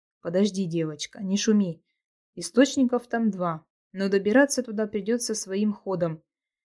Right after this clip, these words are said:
Магия пока не действует, однако, как только твой жених привяжет хотя бы один источник, магия восстановится за два-три дня. Если стены замков сохранились,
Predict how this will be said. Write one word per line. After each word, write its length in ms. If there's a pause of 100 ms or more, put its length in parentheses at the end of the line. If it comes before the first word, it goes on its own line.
(120)
Магия 440
пока 280
не 140
действует, 680 (180)
однако, 640 (420)
как 200
только 280
твой 240
жених 320
привяжет 480
хотя 340
бы 140
один 340
источник, 640 (400)
магия 420
восстановится 720
за 160
два-три 420
дня. 340 (480)
Если 360
стены 360
замков 440
сохранились, 880